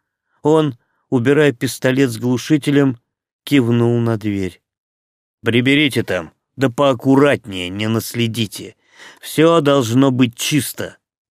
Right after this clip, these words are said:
Когда сопровождающие мужчину бритоголовые парни,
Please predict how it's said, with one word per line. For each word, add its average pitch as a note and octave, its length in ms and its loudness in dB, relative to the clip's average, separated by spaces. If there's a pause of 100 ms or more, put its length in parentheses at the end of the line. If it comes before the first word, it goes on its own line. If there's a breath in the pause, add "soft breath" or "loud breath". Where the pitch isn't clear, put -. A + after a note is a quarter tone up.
(560)
Когда A2+ 380 0
сопровождающие B2 1040 0
мужчину B2 600 0
бритоголовые A2 720 2
парни, A#2 560 0